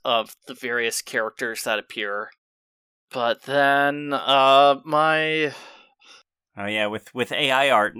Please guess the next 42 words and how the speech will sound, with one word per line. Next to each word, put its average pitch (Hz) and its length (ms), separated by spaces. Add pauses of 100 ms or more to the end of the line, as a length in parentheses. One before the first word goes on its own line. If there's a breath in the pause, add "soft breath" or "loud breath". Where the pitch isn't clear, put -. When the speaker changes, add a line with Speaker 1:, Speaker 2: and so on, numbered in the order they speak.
(100)
Speaker 2:
off 131 280
the 104 60
table, 101 380
we're 98 140
gonna 101 160
have 101 140
to 110 100
once 101 200
again 101 200
figure 101 260
out 101 140
how 104 80
we 101 100
can 101 80
get 98 160
photos 101 400
of 98 140
people 104 260
wearing 98 260
superhero 98 560
<laughs> - 0
costumes. 113 720 (1040)
Speaker 1:
I 156 120
was 143 100
gonna 143 160
say 135 160
the 117 80
file, 131 480
file 143 360
got 120 300
lost 104 600
because, 107 680
uh, 107 380
it 117 160
was 120 240
on 131 420
my 135 300
flash 208 460
drive, 131 500
and 110 160
then, 117 400
um, 117 480